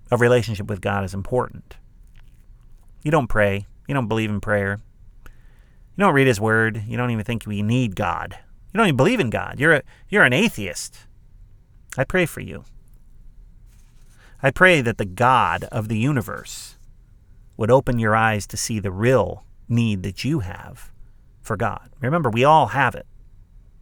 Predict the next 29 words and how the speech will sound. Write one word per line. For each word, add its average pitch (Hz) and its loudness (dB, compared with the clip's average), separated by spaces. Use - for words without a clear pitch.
And 107 -4
by 107 2
God's 113 0
grace, 120 -2
those 131 6
of 117 0
us 113 -2
that 107 -6
have 98 -8
reconciled 120 2
to 104 -6
God, 98 -8
confessing 135 0
our 120 0
sinfulness 104 -8
and 104 -4
begging 120 0
him 101 -4
to 101 -8
come 113 -6
into 113 -6
our 120 -4
life, 98 -10
believing 123 -2
that 101 -4
his 113 -4
death 120 -2
and 107 -4
resurrection 107 -4